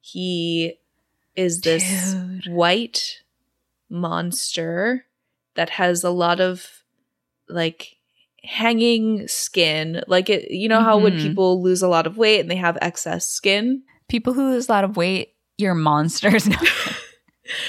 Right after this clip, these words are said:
Speaker 1: Well, th-, that's what they, they modeled it after, 'cause Guillermo,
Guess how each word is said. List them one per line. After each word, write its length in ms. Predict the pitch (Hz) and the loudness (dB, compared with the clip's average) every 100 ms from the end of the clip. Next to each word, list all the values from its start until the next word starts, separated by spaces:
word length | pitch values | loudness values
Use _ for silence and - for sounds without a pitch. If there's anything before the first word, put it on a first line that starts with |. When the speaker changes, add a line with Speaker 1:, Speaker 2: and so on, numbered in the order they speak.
| - | 0
Speaker 1:
Well, 260 | 302 320 - | 4 4 2
th-, 180 | 285 | 2
that's 220 | 233 294 - | 4 4 2
what 140 | 359 | 0
they, 260 | 320 302 269 | 4 4 6
they 180 | 254 | 4
modeled 440 | 247 208 185 214 214 | 6 4 4 6 4
it 100 | 214 | 4
after, 360 | 135 151 - 220 | 2 2 2 2
'cause 320 | 226 226 - - | 2 0 -2 -4
Guillermo, 720 | 196 190 185 190 190 185 175 | 2 2 2 2 2 2 0